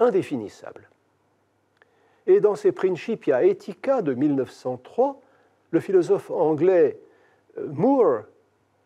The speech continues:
a systématisé ce principe. Il en a tiré une mise en garde symétrique à celle de Hume. Hume nous interdisait de tirer de l'être le devoir-être. Ce n'est pas parce qu'une chose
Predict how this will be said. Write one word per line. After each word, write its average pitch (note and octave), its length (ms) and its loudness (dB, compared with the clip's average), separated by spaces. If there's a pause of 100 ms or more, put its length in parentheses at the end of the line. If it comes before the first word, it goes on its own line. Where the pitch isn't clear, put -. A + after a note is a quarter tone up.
(140)
a D3 80 -8
systématisé E3 760 -2
ce D3 120 -10
principe. - 640 -16 (880)
Il F#3 140 2
en G#3+ 80 2
a A3+ 80 2
tiré G#3+ 340 -2
une D3 300 -4
mise F3+ 260 -6
en C3 140 -2
garde C3 440 -8 (320)
symétrique A#3+ 800 -4
à D3+ 100 -6
celle A3 460 -4
de C#3 120 -2
Hume. C#3+ 500 -2 (840)
Hume A#3+ 380 0
nous C3+ 220 -2
interdisait F3 640 -2
de D3 120 -4
tirer F#3 420 -2
de A#2+ 120 -6
l'être G#3 560 -2 (560)
le D3+ 100 0
devoir-être. C#3+ 640 0 (680)
Ce - 120 -8
n'est B2+ 180 -4
pas G3 160 -2
parce C#3 300 -6
qu'une B2 200 -10
chose C#3 320 -6